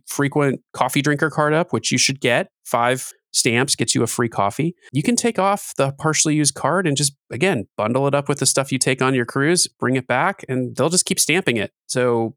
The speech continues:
you know, you don't have to start over on your next sailing. So, th-, I mean, those are at the margins, but they're little ways to save, uh, money on board and really stretch kind of some of the savings that they offer.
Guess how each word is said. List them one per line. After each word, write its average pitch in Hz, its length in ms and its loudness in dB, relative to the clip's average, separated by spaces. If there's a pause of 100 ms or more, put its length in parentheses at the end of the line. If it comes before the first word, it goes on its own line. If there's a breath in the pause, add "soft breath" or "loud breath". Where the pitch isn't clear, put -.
you 123 80 -2
know, 120 60 0
you 120 60 0
don't 143 60 0
have 170 80 -2
to - 80 0
start 143 340 2
over 120 460 -2
on 117 120 0
your 110 100 0
next 110 200 0
sailing. 104 360 -4
So, 113 280 0 (460)
th-, - 120 0
I 175 40 -2
mean, 175 100 0
those 226 180 0
are 165 40 -2 (280)
at 160 160 -2
the 151 80 0
margins, 151 440 0
but 160 80 -2
they're 202 120 0
little 135 300 2
ways 113 320 2
to 117 80 0
save, 107 460 0 (180)
uh, 107 380 0
money 113 260 2
on 110 140 0
board 110 240 0
and 107 80 0
really 107 160 0
stretch - 500 0
kind 110 180 -2
of 104 60 2
some 107 160 0
of 98 60 -2
the 98 80 0
savings 95 400 -2
that - 140 -10
they 214 100 -10
offer. - 340 -12